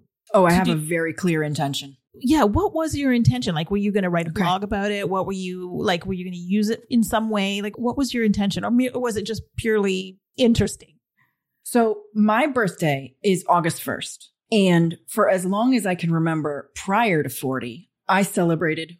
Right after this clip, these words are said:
Speaker 1: what I called a birthday month.
Speaker 2: Hmm.
Speaker 1: And yes, it's silly and it's ridiculous, but it was
Speaker 2: I love
Speaker 1: also
Speaker 2: it.
Speaker 1: my, <laughs> yeah, I know, I did too. <laughs>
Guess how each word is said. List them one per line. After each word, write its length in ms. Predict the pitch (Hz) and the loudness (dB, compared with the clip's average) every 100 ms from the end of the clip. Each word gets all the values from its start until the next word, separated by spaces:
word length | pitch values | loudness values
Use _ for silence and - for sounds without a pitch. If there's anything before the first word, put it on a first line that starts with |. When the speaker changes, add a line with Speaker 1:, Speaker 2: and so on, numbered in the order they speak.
| - | -4
Speaker 1:
what 180 | 190 | 2
I 140 | 226 277 | 2 2
called 300 | - 156 160 | 2 0 0
a 40 | |
birthday 360 | 156 160 - 156 | -2 -2 -2 -2
month. 480 | 147 120 104 - - _ _ _ - - - | 0 0 -2 -12 -20 _ _ _ -18 -12 -6
Speaker 2:
Hmm. 80 | 175 | 2
Speaker 1:
And 260 | 190 185 185 - | 4 4 0 -4
yes, 480 | 170 160 147 160 - | 0 4 4 2 0
it's 260 | 226 220 - | -2 -2 0
silly 300 | 170 165 - | 2 2 0
and 100 | 185 | -2
it's 160 | 185 208 | -2 -2
ridiculous, 600 | 180 160 156 143 139 - | 0 0 0 -2 -4 -4
but 140 | 185 | -2
it 100 | 190 | 0
was 160 | 202 170 | 0 -2
Speaker 2:
I 60 | |
love 60 | 147 208 240 | -2 0 0
Speaker 1:
also 240 | - 185 170 | -2 0 0
Speaker 2:
it. 20 | |
Speaker 1:
my, 420 | 165 160 165 170 - _ | 0 0 -2 -4 -14 _
<laughs> 140 | - | 0
yeah, 240 | 190 220 208 | 2 2 2
I 120 | 202 | 0
know, 260 | 226 190 208 | 0 -2 -2
I 100 | 190 | 0
did 180 | 180 147 | -2 0
too. 240 | 269 165 143 | -2 -2 -6
<laughs> 60 | - | -10